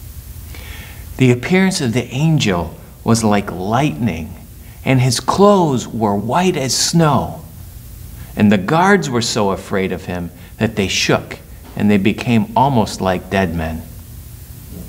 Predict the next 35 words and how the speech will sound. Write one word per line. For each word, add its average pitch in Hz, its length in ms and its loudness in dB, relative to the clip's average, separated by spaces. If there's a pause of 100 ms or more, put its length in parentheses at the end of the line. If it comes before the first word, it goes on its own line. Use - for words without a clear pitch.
(840)
The - 200 2
angel 156 460 4
said 120 420 2
to 117 80 2
the 110 140 4
women, 98 420 2 (1080)
"Do 110 160 4
not 107 400 2
be 165 120 -2
afraid, 139 600 -4 (600)
for 131 180 0
I 139 140 0
know 165 300 2
that 185 160 0
you 165 240 0
are 160 100 2
looking 147 420 -6
for 123 220 -8
Jesus 113 540 -2
who 95 100 -8
was 92 160 -6
crucified. 85 720 -4 (640)
He 92 300 -2
is 82 120 -2
not 104 440 0
here. 131 560 2 (760)
He 165 200 6
has 139 180 4
risen 127 480 4
just 160 420 -2
as 147 180 -4
he 147 120 -2
said 98 420 -2
he - 180 -4
would. 95 420 -2